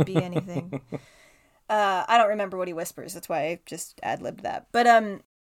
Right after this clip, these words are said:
Speaker 2: See, and that's interesting because the child never says anything ever.
Speaker 1: Yeah,
Speaker 2: Um,
Speaker 1: it's just sort
Speaker 2: in
Speaker 1: of
Speaker 2: the books.
Speaker 1: there, right? Huh.
Speaker 2: It's just there. It's, it's haunting him, and it has a long-term effect, and you'll start to see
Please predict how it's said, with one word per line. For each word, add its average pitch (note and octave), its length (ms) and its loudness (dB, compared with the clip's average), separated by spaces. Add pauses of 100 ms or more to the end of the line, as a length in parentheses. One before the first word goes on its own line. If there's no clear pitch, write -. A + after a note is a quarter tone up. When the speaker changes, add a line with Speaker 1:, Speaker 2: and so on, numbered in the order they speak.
Speaker 2:
See, - 240 2
and A#2+ 80 6
that's C3 200 2
interesting B2+ 360 0
because A2 400 0
the A#2 100 -4
child B2+ 380 0
never A2 240 -2
says F#2+ 260 0
anything F2+ 460 -6
ever. - 320 -14 (580)
Speaker 1:
Yeah, A3+ 760 6
Speaker 2:
Um, D#3 200 -12
Speaker 1:
it's A3+ 160 -4
just A#3+ 120 -6
sort A#3 120 2
Speaker 2:
in G#3+ 80 4
Speaker 1:
of F#3 60 -2
Speaker 2:
the - 100 -10
books. F3+ 200 0
Speaker 1:
there, D3+ 140 -2
right? E3+ 300 -10 (280)
Huh. F#3+ 220 -6
Speaker 2:
It's G3 140 -4
just - 200 -4
there. E2+ 300 -6 (460)
It's, C3 260 2
it's B2+ 200 0
haunting C3 420 6
him, F2 460 -8 (280)
and G2+ 420 -4
it G#2+ 260 -6
has A2 200 0
a G2+ 60 0
long-term G2 760 -2
effect, G2 400 -4
and E2+ 260 -10
you'll F#2 200 -6
start F#2 300 -4
to - 60 -12
see G2 540 -2